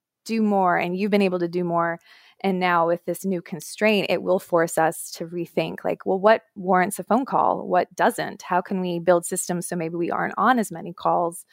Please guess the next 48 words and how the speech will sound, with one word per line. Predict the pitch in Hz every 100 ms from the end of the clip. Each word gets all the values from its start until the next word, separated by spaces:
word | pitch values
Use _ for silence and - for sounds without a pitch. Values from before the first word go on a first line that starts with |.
| _ _ _ _ 190
And | 180 175 -
it's | 196
just | - -
something, | 262 220 190
yeah, | 175
I, | - 180 -
I'm | 190
gonna | 190
have | 190 170
to | -
do | 156 185
that | 165 160 151 - - -
as | 170 175
I'm | 175
looking | 180 170
at | 160
my | 190 175
own | 170 180
childcare | - 156 170 - 156 156
and | 156 170
who's | 170 -
gonna | 175 170 170
help | 170 -
me | 170
take | - -
care | 165
of | 165
this | 175
baby | 165 175 175 175 - _ -
in |
a | 202
couple | - - 175
months. | 160 156 - - - - - - -
Um, | 180 -
and |
I | 233
think | 269
it's | 285
a | 220
really | 208 185
good | 160 170
thing. | - - 175 -
I, | 175 -
I | 202 214
always | - 190 226 220
kinda | 202 170
need | 165 170
that, | 226 240 -